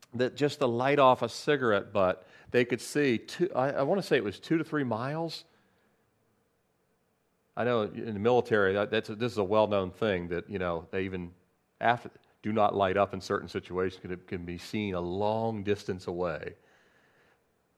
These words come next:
But a little bit of light is very beneficial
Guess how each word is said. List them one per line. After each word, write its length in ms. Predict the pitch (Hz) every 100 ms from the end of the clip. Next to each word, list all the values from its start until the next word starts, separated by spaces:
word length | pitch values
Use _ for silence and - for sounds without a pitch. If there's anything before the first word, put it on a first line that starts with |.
| _ _ _ _ _
But 120 | 117
a 40 | 104
little 260 | 123 147
bit 160 | 135 123
of 80 | 110
light 500 | 113 92 85 - - _ _ _ _ _ _ _ _ _ _ _
is 160 | - 95
very 320 | 92 110 117
beneficial 840 | 104 107 101 - 98 - 87 78